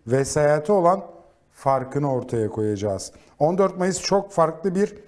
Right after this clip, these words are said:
mesaj olacak. Çünkü Türkiye'nin bu yürüyüşünden rahatsız olanlar var. Hem içeride hem dışarıda güçler var.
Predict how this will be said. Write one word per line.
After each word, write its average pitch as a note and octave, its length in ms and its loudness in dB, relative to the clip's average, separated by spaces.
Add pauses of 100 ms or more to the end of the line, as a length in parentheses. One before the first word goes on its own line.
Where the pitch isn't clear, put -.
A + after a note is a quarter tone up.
(240)
mesaj E3 460 2
olacak. D3 560 0 (220)
Çünkü D#3+ 360 -4
Türkiye'nin B2+ 640 -2
bu E3 100 0
yürüyüşünden B2+ 680 -2
rahatsız D3 440 0
olanlar B2+ 420 0
var. C3+ 320 -4 (380)
Hem E3 180 0
içeride G3+ 760 2 (420)
hem D#3+ 300 0
dışarıda D3+ 440 0
güçler C3 440 0
var. A2+ 320 -4